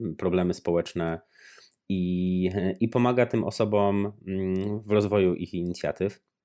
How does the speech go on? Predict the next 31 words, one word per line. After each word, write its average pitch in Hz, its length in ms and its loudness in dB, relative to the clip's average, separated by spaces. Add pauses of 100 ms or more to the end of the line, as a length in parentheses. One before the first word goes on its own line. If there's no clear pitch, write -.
(340)
To - 80 -12
tak 98 140 0
jak 104 200 -4
moglibyśmy 98 520 -2
powiedzieć, 95 600 -2
taki 95 300 -4
międzynarodowy 98 640 2
fundusz 95 340 -2
venture 92 300 -2
capital, 87 540 -4 (320)
natomiast 98 300 -2
z - 40 -20
taką 117 320 2
różnicą, 101 600 0 (300)
że 104 80 0
my 101 100 4
nie 107 160 6
inwestujemy 107 580 4
w - 60 -14
te 90 100 -2
inicjatywy 87 760 -2 (240)
i 90 80 -4
nie 95 140 2
mamy 92 180 2
żadnych 87 320 -4
udziałów 85 540 -2
tam, 110 280 -2 (300)
natomiast 107 600 0
wypłacamy 107 480 2
stypendia 87 640 0
samym 87 560 -2